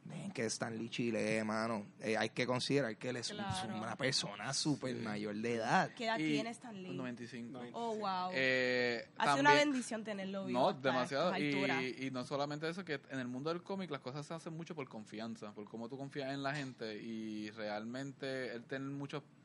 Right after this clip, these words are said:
Speaker 3: puestos de confianza que le hayan salido así de malo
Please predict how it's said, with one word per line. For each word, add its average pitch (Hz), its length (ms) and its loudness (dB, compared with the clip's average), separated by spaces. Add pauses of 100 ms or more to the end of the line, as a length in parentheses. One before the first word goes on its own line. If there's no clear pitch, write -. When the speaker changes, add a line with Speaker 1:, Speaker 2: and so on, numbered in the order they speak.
(140)
Speaker 3:
puestos 139 260 -8
de 135 100 -6
confianza 139 720 -4 (440)
que 113 120 -4
le 110 60 0
hayan 113 240 0
salido 135 300 0
así 135 180 -6
de 139 100 0
malo 131 440 0